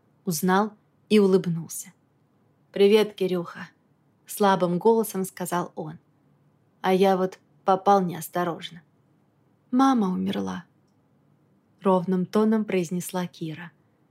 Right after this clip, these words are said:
Вадим перестал улыбаться, внимательно всматриваясь в лицо сестры, закрыл глаза, и из-под прикрытых век выкатились две крупные слезы. Они молчали.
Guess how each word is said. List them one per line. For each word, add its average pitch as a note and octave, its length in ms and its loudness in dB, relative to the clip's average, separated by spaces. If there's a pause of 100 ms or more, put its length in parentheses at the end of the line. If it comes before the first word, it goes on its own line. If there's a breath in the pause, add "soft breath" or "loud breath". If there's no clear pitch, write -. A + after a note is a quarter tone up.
(600)
Вадим C4 420 4
перестал C4 580 2
улыбаться, G#3+ 720 0 (400 soft breath)
внимательно A#3+ 640 4
всматриваясь G#3+ 760 0
в F3+ 80 -2
лицо F#3 320 0
сестры, G3 600 -6 (340)
закрыл A3+ 440 0
глаза, F3+ 540 0 (400 soft breath)
и G3+ 80 2
из-под G3 320 -2
прикрытых A#3 600 0
век G3+ 340 -2 (240)
выкатились F#3+ 580 -2
две E3+ 340 -4
крупные F3 600 -10
слезы. - 480 -16 (1000)
Они A3+ 220 4
молчали. G#3+ 600 -2